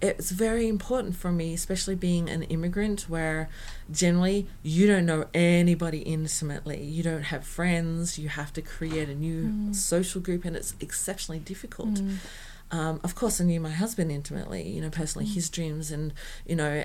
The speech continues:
Speaker 1: um, his ideas and how he s-, um, saw the world.
Speaker 2: Mm.
Speaker 1: But, um,
Speaker 2: But during that time,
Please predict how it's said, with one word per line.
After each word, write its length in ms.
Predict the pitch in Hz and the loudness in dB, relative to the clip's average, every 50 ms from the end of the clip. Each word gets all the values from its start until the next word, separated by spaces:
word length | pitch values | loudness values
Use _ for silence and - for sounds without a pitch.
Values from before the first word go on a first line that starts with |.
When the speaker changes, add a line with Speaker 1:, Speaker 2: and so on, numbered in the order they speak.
| - | -2
Speaker 1:
um, 320 | 160 160 151 156 156 156 - - | -4 -4 -2 -4 -4 -6 -8 -10
his 340 | - - - - 190 180 180 - | -10 -6 -2 0 2 2 0 -2
ideas 720 | - 170 165 160 160 - 175 170 160 156 151 147 151 151 - | -2 -4 -4 -4 -4 -4 -2 0 0 0 0 -2 -2 -4 -4
and 100 | 156 160 | -4 -6
how 260 | 151 - - 160 160 | -6 -4 -4 -4 -4
he 120 | 156 151 165 175 | -4 -4 -4 -4
s-, 260 | - - - - - - - - - | -4 -4 -6 -6 -8 -12 -14 -10 -8
um, 200 | - 151 151 151 | -6 -4 -4 -4
saw 240 | 151 - - 170 156 | -4 -4 -2 -4 -4
the 100 | 151 147 147 | -4 -6 -6
world. 460 | 147 156 165 - - - - - - - - 214 | -6 -6 -6 -6 -8 -8 -10 -12 -14 -10 -6 -4
Speaker 2:
Mm. 280 | 202 196 185 180 185 175 - - - - - - - - - - - - - - - | -2 -2 -2 -2 -4 -6 -8 -10 -10 -12 -12 -14 -16 -18 -18 -16 -16 -14 -14 -12 -6
Speaker 1:
But, 340 | - 175 170 160 160 156 - - | -2 0 0 0 0 -2 -2 -2
um, 460 | 175 175 160 160 165 165 160 160 160 160 160 156 - - - - | 0 0 0 0 -2 -4 -4 -6 -8 -8 -10 -10 -12 -12 -4 -2
Speaker 2:
But 100 | 220 202 | -2 0
during 220 | - 226 233 240 | 2 4 4 6
that 180 | 240 226 202 - | 6 4 4 0
time, 560 | - - 185 185 185 180 170 165 160 156 156 | -2 -2 -2 -2 -2 -2 -2 -2 -4 -6 -8